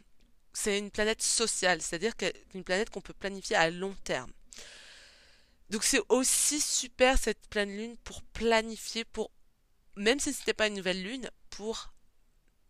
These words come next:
écrire ses intentions et savoir et mettre en lumière dans notre conscience, donc ramener ce qu'il y a à l'inconscient dans notre conscient, le soleil, notre identité, notre force de vie.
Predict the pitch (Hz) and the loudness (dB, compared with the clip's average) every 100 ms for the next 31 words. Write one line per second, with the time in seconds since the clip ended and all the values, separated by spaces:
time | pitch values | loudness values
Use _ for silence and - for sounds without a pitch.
0 | _ - - 262 - 277 269 - 202 190 | _ -20 -2 0 0 -2 -2 -2 -4 -6
1 | 170 - 202 247 - - - - - - | -6 -8 -8 -10 -16 -20 -18 -18 -20 -20
2 | - _ - 240 233 220 247 226 - 208 | -20 _ 2 6 6 8 6 4 -4 0
3 | 226 262 - 226 202 190 180 240 240 180 | 2 2 0 -4 -4 0 2 2 0 -8
4 | 160 - 208 190 - 190 359 - - - | -8 -12 -8 0 2 0 -2 -4 -4 -10
5 | - - _ - - 160 - 185 214 226 | -20 -20 _ -18 -14 -8 0 0 2 -2
6 | - 180 165 160 190 196 185 190 185 190 | 0 2 2 0 -4 -6 -8 -6 -4 -4
7 | 220 233 - 190 - 143 214 - 165 - | -4 -8 -10 -6 -4 -4 -8 -10 -8 -4
8 | 135 131 247 - - _ _ _ 170 160 | -2 -2 -4 -8 -20 _ _ _ -10 -8
9 | - 160 143 - 233 196 - 147 135 156 | -6 -8 -8 -4 -2 -2 -6 -8 -6 -8
10 | 202 | -10